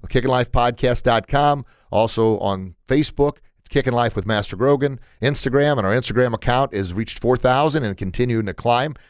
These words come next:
Thank you very much for that. And that's Kickin' Life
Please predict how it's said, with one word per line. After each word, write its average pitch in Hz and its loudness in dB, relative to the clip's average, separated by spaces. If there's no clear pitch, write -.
Thank 107 -4
you 104 0
very 113 2
much 110 -2
for 107 -6
that. 147 2
And 92 -6
that's 101 -2
Kickin' 107 -2
Life 98 -2